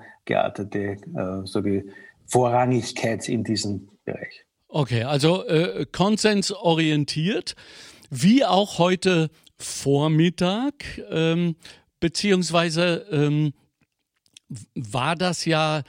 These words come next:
Speaker 2: äh, g-, glaube ich, ja doch, heute Vormittag schon, wurde etwas von Ihnen gemeinsam präsentiert. Wollen Sie uns das noch mal kurz,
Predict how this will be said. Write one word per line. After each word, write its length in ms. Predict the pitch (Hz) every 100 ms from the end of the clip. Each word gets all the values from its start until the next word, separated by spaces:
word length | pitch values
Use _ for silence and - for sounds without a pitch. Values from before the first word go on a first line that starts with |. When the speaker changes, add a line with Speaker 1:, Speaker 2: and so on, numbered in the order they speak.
| - _ -
Speaker 2:
äh, 80 | 135
g-, 100 | - - 120
glaube 420 | 143 139 147 151
ich, 300 | - - -
ja 240 | - 139 208
doch, 320 | 208 247 - - -
heute 240 | 185 185
Vormittag 640 | 156 156 175 220 214 196 -
schon, 320 | 226 226 160
wurde 340 | 240 262 226
etwas 340 | 214 - 226 -
von 200 | 214 214
Ihnen 300 | 208 220 175
gemeinsam 640 | 170 156 190 202 208 190 - - - _ _
präsentiert. 920 | - 165 147 175 165 - 156 127 123
Wollen 240 | 131 180
Sie 140 | 196 208
uns 260 | 202 180
das 260 | - 170 -
noch 140 | 175
mal 220 | 147 165 156
kurz, 440 | - 190 -